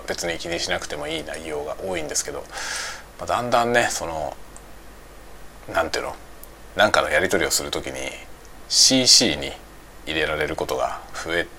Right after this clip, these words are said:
てきましたね。まあ、年が上に上がっていくとだんだんそうなるのかなっていう感じですけど、なのでね、なんかメール、目を通さなきゃいけないメールの数がね、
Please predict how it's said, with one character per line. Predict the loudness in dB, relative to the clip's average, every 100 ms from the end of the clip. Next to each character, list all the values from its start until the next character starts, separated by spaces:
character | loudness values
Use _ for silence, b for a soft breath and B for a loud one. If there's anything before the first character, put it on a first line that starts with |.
| -4
て | -2
き | 0 -2
ま | 0
し | -2
た | 0
ね。 | -2 -2 -4
ま | -8
あ、 |
年 | -2 2
が | 4 4
上 | 0
に | -2 -2
上 | -2
が | 0 -2
っ |
て | -2 -6
い |
く | -4
と | -6 -6 -10 B B B B B -6
だ | -2
ん |
だ | 0
ん | 2
そ | 4
う |
な | 4
る | 4
の |
か | 2
な | -4
っ | -6
て | -6
い | -4
う |
感 | -4 -6
じ | -4
で | -2
す | -2
け | -2
ど、 | -6 -8 -14 -16 -16 -16 -16 -10
な | -8
の | -8
で | -8
ね、 | -8 -8
な | -6
ん | -4
か | -2 -2 -2 -10 B B B B B B -8
メ | -2 0
ー | 2 2 0 -4
ル、 | -8 -12 0
目 | 2
を | 2
通 | 2
さ | 0 0
な | -2
き |
ゃ |
い | -6
け |
な | -6
い | -6
メ | -4
ー | -6
ル | -6
の | -2
数 | 0 0
が | -2
ね、 | -6